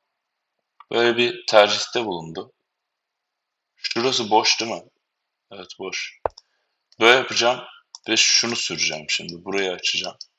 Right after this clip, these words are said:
Buradan saldıracağım. Hatta ilk önce şu hamleyi yapacağım ya. Benim piyonlarım sürülmek için varlar. Bu hamle bir şey istiyor.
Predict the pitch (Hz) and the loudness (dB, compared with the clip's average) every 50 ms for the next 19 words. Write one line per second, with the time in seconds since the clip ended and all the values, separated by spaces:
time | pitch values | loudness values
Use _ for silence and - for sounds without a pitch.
0 | _ _ _ _ _ _ _ _ _ _ _ _ _ _ - 98 98 98 101 101 | _ _ _ _ _ _ _ _ _ _ _ _ _ _ -8 -4 0 4 4 4
1 | 104 - - - 98 92 92 92 - 95 101 101 110 110 95 - - _ _ _ | 6 4 4 6 6 4 4 2 -2 -4 -2 0 0 0 0 -2 -6 _ _ _
2 | _ _ _ - - _ _ _ _ _ - - _ _ - 98 95 - - 113 | _ _ _ -20 -20 _ _ _ _ _ -20 -20 _ _ -6 -6 -6 0 4 6
3 | 107 107 104 104 - - 113 104 104 101 110 107 104 - - 117 110 107 107 107 | 6 6 6 2 0 0 0 0 0 0 2 4 4 4 4 4 2 0 -2 -2
4 | 107 107 110 110 110 107 - - - 92 87 85 82 82 82 87 87 90 90 92 | 0 0 2 2 2 0 0 -2 -4 -4 -4 -8 -12 -14 -14 -14 -12 -10 -10 -10
5 | 92 87 - 98 95 92 95 95 95 95 98 - - - - - - - - - | -10 -6 -2 -2 0 0 -2 -2 -4 -4 -4 -6 -8 -14 -18 -20 -20 -20 -20 -20
6 | _ _ _ _ _ _ _ _ _ _ _ _ _ - - - 95 92 95 95 | _ _ _ _ _ _ _ _ _ _ _ _ _ -10 -6 -4 -2 -2 -2 -2
7 | 98 98 101 98 - - - - 90 85 85 85 85 85 85 90 92 98 107 - | -2 -2 -2 -4 -4 -4 -4 -4 -4 -6 -8 -10 -12 -12 -10 -8 -8 -8 -10 -12
8 | - - 104 104 110 117 117 123 131 131 135 - _ _ _ _ _ _ _ _ | -8 -2 2 4 4 4 4 2 -2 -6 -8 -12 _ _ _ _ _ _ _ _
9 | _ _ _ _ _ _ _ _ _ _ _ _ _ _ _ _ _ - - - | _ _ _ _ _ _ _ _ _ _ _ _ _ _ _ _ _ -2 2 4
10 | - 120 113 113 107 - - - - 120 120 110 101 90 90 | 4 4 4 2 2 2 0 0 0 0 2 2 0 -2 -6